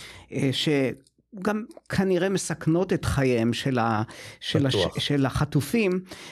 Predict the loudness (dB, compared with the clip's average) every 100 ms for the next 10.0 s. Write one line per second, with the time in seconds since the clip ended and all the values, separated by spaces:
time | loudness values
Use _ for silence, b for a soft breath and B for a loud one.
0 | B -2 0 2 2 2 2 2 2 2
1 | 2 2 2 0 2 0 0 0 2 2
2 | 2 0 -2 0 0 0 2 2 4 2
3 | 0 0 0 2 4 4 2 0 -8 -16
4 | -20 -8 0 2 2 2 2 2 0 -2
5 | B B -6 -4 -4 -4 -2 0 0 2
6 | 4 4 4 4 4 2 -2 -12 -8 -6
7 | 0 2 2 2 2 2 4 4 4 2
8 | -2 0 0 0 -12 B B B B -2
9 | 0 2 2 4 4 4 4 4 2